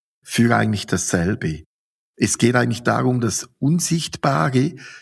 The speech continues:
sichtbar zu machen und anwendbar zu machen. Das heißt, wenn ich eine Intuition habe, wenn ich Energien lesen kann und spüren kann, dann mache ich es sichtbar.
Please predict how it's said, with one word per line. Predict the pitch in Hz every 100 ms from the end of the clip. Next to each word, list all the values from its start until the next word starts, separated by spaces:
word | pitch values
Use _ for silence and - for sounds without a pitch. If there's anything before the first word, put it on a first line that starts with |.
| -
sichtbar | - 120 131 - 135 147 -
zu | 147
machen | 131 127 - 147 151
und | - 139 208 - - _ _ _ _
anwendbar | 101 110 147 135 131 127 - 107 113
zu | - 98
machen. | 85 - 82 - _ _ _ _ _ _ _ _ _
Das | 110
heißt, | 110 110 -
wenn | 107
ich | 104
eine | 98 -
Intuition | 104 95 87 104 127 170
habe, | 151 156 156 151 - - _ -
wenn | 101
ich | 101 -
Energien | 95 92 104 165
lesen | 180 139 143 143 139
kann | 123 131
und | 131 127
spüren | - 123 131 135
kann, | - 113 - 202 - _ _ _
dann | - 120
mache | 139 127 -
ich | 123 -
es | 101 - -
sichtbar. | 113 - - 90 80 71 -